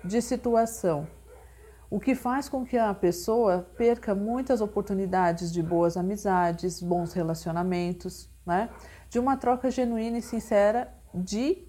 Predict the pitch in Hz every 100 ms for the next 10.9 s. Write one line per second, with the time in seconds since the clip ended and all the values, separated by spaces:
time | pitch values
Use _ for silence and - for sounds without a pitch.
0 | - - - - 381 381 330 330 294 190
1 | 202 202 247 220 214 196 - 202 202 202
2 | - 220 294 339 - - - - 208 214
3 | 247 226 240 214 - 190 190 - 202 -
4 | 220 202 208 190 294 233 226 247 214 -
5 | 214 185 147 170 220 - 208 202 196 -
6 | 208 - - - 202 226 269 - - -
7 | 254 262 - 294 277 285 277 262 254 214
8 | 254 - 170 143 - 165 170 170 180 175
9 | 165 190 202 220 226 - 196 185 190 190
10 | 190 196 196 190 196 196 151 147 -